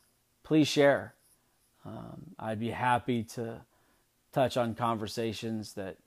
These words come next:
might be important to, um, individuals, because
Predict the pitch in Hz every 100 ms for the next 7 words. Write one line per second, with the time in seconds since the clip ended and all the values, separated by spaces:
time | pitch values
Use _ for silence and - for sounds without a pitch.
0 | _ _ _ _ _ - 113 120 113 123
1 | 117 110 - - 117 71 101 - 113 110
2 | - _ _ _ _ - 107 104 104 110
3 | 104 - 131 120 113 113 120 123 120 147
4 | 131